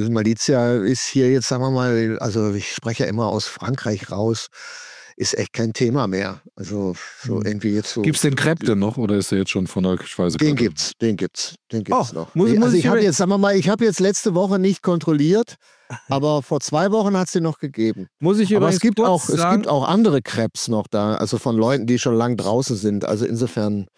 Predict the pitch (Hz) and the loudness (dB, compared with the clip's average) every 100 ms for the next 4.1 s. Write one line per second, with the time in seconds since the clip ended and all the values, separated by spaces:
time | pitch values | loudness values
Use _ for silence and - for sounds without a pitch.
0 | - - - _ - 110 - 95 90 - | -20 -20 -20 _ -4 -4 -2 -2 -2 -6
1 | _ _ - 196 - 196 185 180 - _ | _ _ -4 -2 -2 -2 0 -2 -6 _
2 | - - 170 185 - 233 - 185 202 233 | -20 -2 0 0 2 2 2 0 0 -2
3 | 359 226 170 175 226 - 233 220 - - | -4 -2 0 2 0 0 2 2 0 -10